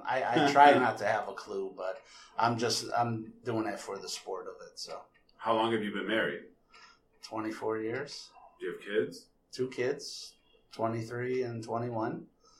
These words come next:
Speaker 2: Wow.
Speaker 1: Both in college. One, my daughter's going for her M B A in clinical psychology, and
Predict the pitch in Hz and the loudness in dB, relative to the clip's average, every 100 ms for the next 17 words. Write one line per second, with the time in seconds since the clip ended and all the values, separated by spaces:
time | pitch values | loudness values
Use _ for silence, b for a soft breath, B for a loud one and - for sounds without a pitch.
0 | - 185 - - 110 113 117 113 110 110 | -14 -10 -8 -4 -2 -2 -4 -2 4 6
1 | 117 123 123 117 120 120 117 117 107 120 | 6 4 -2 0 0 0 -4 -2 4 8
2 | 120 117 117 120 120 110 120 113 110 110 | 8 6 0 0 0 -2 -4 0 2 2
3 | 113 110 110 110 113 120 117 110 110 107 | 2 -2 0 0 0 -2 -4 -8 -8 -8
4 | 113 110 113 110 - 107 - 113 113 110 | -6 -6 -4 -6 -4 -6 -2 0 2 0
5 | 117 139 151 117 110 | -2 -4 -2 -4 -6